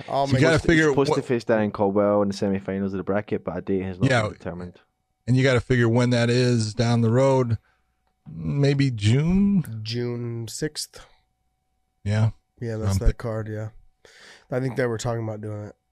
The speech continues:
Speaker 1: that card. I don't know if that's announced yet, so. Well, Caldwell and A J is announced 'cause they're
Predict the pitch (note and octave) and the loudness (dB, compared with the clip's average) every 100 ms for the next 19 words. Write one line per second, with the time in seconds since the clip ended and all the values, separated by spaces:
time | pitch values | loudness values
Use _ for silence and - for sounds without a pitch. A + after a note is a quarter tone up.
0 | _ _ G#2+ G2+ - G#2 G#2 - - - | _ _ -20 -20 -14 -12 -12 -16 -20 -20
1 | _ C3+ C3 A#2+ A#2+ - A2+ A2 G2+ G#2 | _ -4 -2 -2 -6 -6 -6 -6 -8 -12
2 | - G#2+ G2+ - - _ _ _ _ _ | -12 -12 -14 -16 -20 _ _ _ _ _
3 | _ _ _ _ _ _ _ - A#2+ - | _ _ _ _ _ _ _ -6 -4 0
4 | C#3+ C3+ A#2+ A2+ G#2+ A2+ A#2 G#2+ G2+ G2 | 2 2 2 0 -4 -4 -4 -4 -6 -8
5 | F#2 F2+ - - G#2 F#2 G2 F#2+ | -10 -12 -14 -12 -12 -10 -10 -10